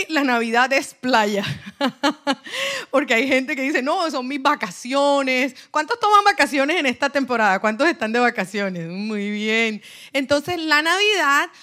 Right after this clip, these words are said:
puede tener diferentes significados para cada uno de nosotros, tantos como los estilos de vida. Pero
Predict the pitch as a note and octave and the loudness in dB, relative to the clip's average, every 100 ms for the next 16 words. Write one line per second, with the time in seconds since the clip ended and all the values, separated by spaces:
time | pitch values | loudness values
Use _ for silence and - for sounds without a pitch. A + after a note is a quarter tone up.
0 | - - B3 B3+ C4+ C4 A#3+ C4+ C4+ A3+ | -18 -6 -2 -2 -2 -6 -6 -6 -6 -8
1 | A3 C4+ D#4+ D4 C4+ A#3 A3+ - A#3 G3+ | -6 -8 -6 -4 -6 -8 -12 -4 0 0
2 | G#3 B3 - - _ C4+ A#3 G#3 G3+ G#3 | 0 -6 -10 -20 _ 0 2 0 -2 -4
3 | A3+ B3 C4+ D4 D#4 C4 B3 C#4 C#4+ _ | -4 -6 -4 -6 -2 -2 -2 -4 -6 _
4 | _ _ C#4+ C#4+ F4 F4+ G#4 B4 B4+ - | _ _ 0 0 -2 -6 -4 -4 -6 -12
5 | _ - B3+ A#3 C4+ A3+ B3 G#3+ A#3 A#3 | _ -6 -2 0 -2 -4 -10 -8 -4 -4
6 | G#3+ F#3+ C#3 _ _ _ _ _ - - | -4 -6 -8 _ _ _ _ _ -20 -20
7 | _ - F4 D4+ C#4 D#4+ | _ 0 2 4 2 -2